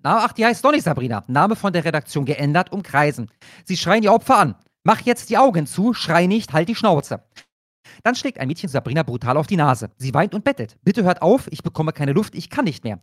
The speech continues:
Dann spuckt ihr eine der Täterinnen ins Gesicht, schreit, wir hauen dich dumm und dämlich, bis du hier blutend auf dem Boden liegst. Die Mädchengang zündet Sabrinas Haare an, schmiert Kaugummi hinein, drückt sogar Zigaretten in ihrem Gesicht aus. Als ein Passant die Not von Sabrina erkennt, hilft er und bringt sie nach Hause.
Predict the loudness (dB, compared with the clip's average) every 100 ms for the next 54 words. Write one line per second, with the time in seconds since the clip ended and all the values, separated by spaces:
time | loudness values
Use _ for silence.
0 | _ -20 _ -4 -4 -10 -8 -6 -4 -4
1 | -4 -4 -4 -2 -4 -6 -8 -6 -4 -6
2 | -10 _ -10 0 0 0 -4 _ _ -2
3 | 2 2 2 -2 -4 -2 -2 0 0 0
4 | -4 -4 -6 -6 -6 -6 -4 -6 -4 -6
5 | -6 -6 -4 -2 0 -2 -4 -10 _ _
6 | _ _ -4 -2 0 -2 -2 -4 -4 -2
7 | 0 -2 -2 -2 0 2 4 2 0 -4
8 | -8 -8 0 2 2 2 0 2 0 -2
9 | -8 -10 -10 -8 -6 -6 -6 -6 -4 -4
10 | -4 -6 -6 -4 -2 -2 -2 -4 -6 -8
11 | _ _ -10 -6 -4 -2 -2 -4 -4 -4
12 | -4 -4 -4 -2 -2 -2 -4 -2 -4 -4
13 | -6 -6 -10 -12 -6 -2 2 2 0